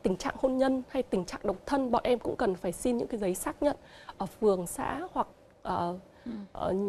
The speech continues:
Speaker 1: tất cả những cái đấy đều phải minh bạch, hoặc là khách hàng nói những cái thông tin gì, bọn em cũng đều phải xác thực cái điều đó trước. Và nếu như khách hàng không sẵn sàng xác thực những thông tin đấy thì bọn em cũng không thể triển khai dịch vụ được.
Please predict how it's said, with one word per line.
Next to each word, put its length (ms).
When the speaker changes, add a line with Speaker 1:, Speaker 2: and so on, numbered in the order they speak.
Speaker 1:
tất 200
cả 220
những 120
cái 100
đấy 100
đều 140
phải 120
minh 200
bạch, 140
hoặc 200
là 120
khách 180
hàng 260
nói 180
những 120
cái 60
thông 160
tin 200
gì, 200
bọn 160
em 100
cũng 140
đều 120
phải 120
xác 220
thực 200
cái 80
điều 120
đó 240
trước. 200
Và 160
nếu 220
như 100
khách 160
hàng 160
không 200
sẵn 180
sàng 360
xác 240
thực 140
những 100
thông 180
tin 140
đấy 200
thì 80
bọn 120
em 80
cũng 120
không 160
thể 120
triển 200
khai 220
dịch 160
vụ 120
được. 220